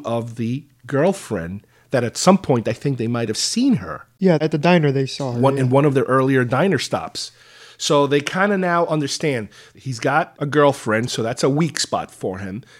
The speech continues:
Speaker 1: We don't know what happened to his foster dad, so now he's gotta kinda go and do it. They don't think he's ratted them out to the cops or anything, but they think that he's just weird and they better keep an eye on him because he might flip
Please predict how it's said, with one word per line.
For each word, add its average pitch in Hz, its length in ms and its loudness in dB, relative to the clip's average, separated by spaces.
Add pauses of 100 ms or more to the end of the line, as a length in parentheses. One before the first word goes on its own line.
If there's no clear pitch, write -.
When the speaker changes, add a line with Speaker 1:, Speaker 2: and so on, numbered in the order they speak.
(120)
Speaker 1:
We 131 120 0
don't 151 160 6
know 156 120 8
what 180 160 6
happened 143 260 0
to 127 100 -2
his 110 220 -4
foster 127 460 -2
dad, 95 360 -4 (360)
so 135 200 2
now 147 280 2
he's 156 260 0
gotta 131 300 2
kinda 131 260 -2
go 139 560 4
and 117 240 -4
do 147 160 4
it. 95 100 2
They 127 140 0
don't 196 180 4
think 208 260 4
he's 160 340 0
ratted 143 400 0
them 123 160 2
out 139 180 2
to - 80 -10
the - 60 -10
cops - 440 0
or 110 100 2
anything, 104 440 -4 (380)
but 131 320 0
they 131 200 -4
think 143 380 -2
that 131 200 -2
he's 147 200 -4
just - 360 -2 (260)
weird 135 580 2
and 110 500 -2
they 113 120 -2
better 113 220 -4
keep - 200 -4
an 104 100 -4
eye 117 200 -2
on 90 180 -8
him 85 220 -12
because 101 300 -10
he - 100 0
might 120 240 0 (240)
flip 139 420 0